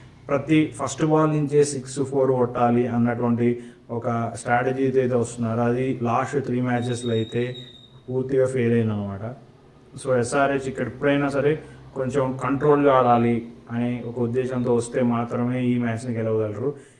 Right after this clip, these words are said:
ఇది వాళ్ళకి ఫిఫ్త్ మ్యాచ్ కాబట్టి చాలా క్రూషియల్. నెక్స్ట్ ఉన్నటువంటి ఈ మ్యాచ్తో కలిపి ఉన్న టెన్ మ్యాచెస్లో గ్యారంటీ వాళ్ళు సెవెన్ మ్యాచెస్ అయినా గెలిస్తేనే వాళ్ళకి ప్లే ఆఫ్ ఛాన్సెస్ ఉంటాయి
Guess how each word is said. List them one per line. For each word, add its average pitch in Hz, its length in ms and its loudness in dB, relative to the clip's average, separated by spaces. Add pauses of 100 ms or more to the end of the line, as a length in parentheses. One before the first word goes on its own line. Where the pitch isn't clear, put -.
(140)
ఇది 131 180 2
వాళ్ళకి 143 300 6
ఫిఫ్త్ 127 320 -8
మ్యాచ్ 139 320 0
కాబట్టి 120 440 2 (280)
చాలా 139 140 0
క్రూషియల్. 117 460 -4 (380)
నెక్స్ట్ 127 280 -8
ఉన్నటువంటి 135 540 0
ఈ 131 180 -2
మ్యాచ్తో 131 340 -2
కలిపి 123 240 0
ఉన్న 123 160 0
టెన్ 123 260 -2
మ్యాచెస్లో 127 440 -4
గ్యారంటీ 123 440 -2
వాళ్ళు 123 240 -2
సెవెన్ 120 340 0
మ్యాచెస్ 120 320 -2
అయినా 120 180 0
గెలిస్తేనే 120 640 -2
వాళ్ళకి 117 240 -2
ప్లే 117 220 -2
ఆఫ్ 127 300 -4
ఛాన్సెస్ 107 340 -6
ఉంటాయి 98 280 -10